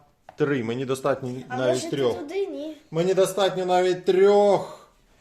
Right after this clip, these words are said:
Speaker 2: А може, ти її ось
Speaker 1: І останню дію я тебе атакую.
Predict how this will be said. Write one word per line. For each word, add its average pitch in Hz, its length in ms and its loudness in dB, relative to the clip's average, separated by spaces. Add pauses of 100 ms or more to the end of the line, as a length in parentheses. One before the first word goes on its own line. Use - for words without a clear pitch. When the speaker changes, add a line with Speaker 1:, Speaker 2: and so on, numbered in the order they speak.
(160)
Speaker 2:
А 247 100 -12
може, 302 240 -4
ти 320 100 -12
її 311 240 -8
ось 330 180 -16
Speaker 1:
І 208 1500 2
останню 156 600 0
дію 139 340 -6
я 127 80 -2
тебе 113 200 -2
атакую. 107 380 -8